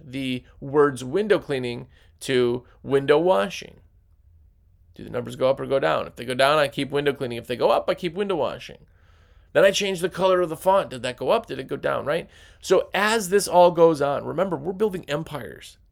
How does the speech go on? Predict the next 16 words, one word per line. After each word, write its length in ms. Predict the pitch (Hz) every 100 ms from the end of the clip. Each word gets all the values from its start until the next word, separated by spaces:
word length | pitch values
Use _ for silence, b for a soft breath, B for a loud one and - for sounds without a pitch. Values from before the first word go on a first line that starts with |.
| -
here. 320 | 82 - - -
This 140 | 185
is 120 | 208
a 60 | 185
long-term 760 | 139 143 147 143 139 151 135
play 240 | - 143 156
that 120 | 110
we're 100 | 104
doing, 280 | 101 78 90
not 220 | 139 -
a 60 | -
short-term 640 | - 160 151 - 147 127
play. 300 | 117 143 127 - B B B B B B
Through 320 | - 190 247
the 120 | 247 240
years, 640 | 233 233 139 - - -